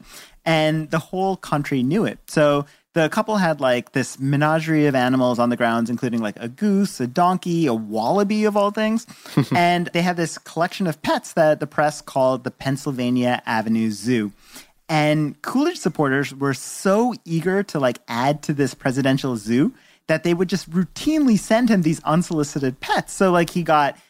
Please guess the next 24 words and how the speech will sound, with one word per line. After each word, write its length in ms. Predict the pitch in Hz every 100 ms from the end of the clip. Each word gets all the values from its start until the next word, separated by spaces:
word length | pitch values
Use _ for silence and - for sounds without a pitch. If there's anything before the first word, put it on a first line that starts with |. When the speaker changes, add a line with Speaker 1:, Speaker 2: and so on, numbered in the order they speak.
| _ -
Speaker 1:
cats, 500 | 220 202 196 - -
dogs, 420 | 160 147 156 147
and 140 | 135
canaries, 680 | 160 196 226 202 180 175 160
th-, 120 | 151
which 160 | 135 131
are 140 | 135
pretty 200 | - 139
standard 440 | 117 165 190 196 170
things. 320 | 156 156 -
And 180 | 160 156
then 180 | 170 160
History 360 | 156 196 202
dot 180 | 165 135
com 260 | - 185 190
says 420 | 139 127 120 - _
he 140 | 185
received 560 | 175 170 147 131 135 -
a 160 | 143 123
black-haired 800 | - 131 165 - 220 208 180
bear 320 | 143 123 120 120
from 200 | 143 139
Mexico, 540 | 113 - - 123 135 - _ _ _
an 240 | 147 139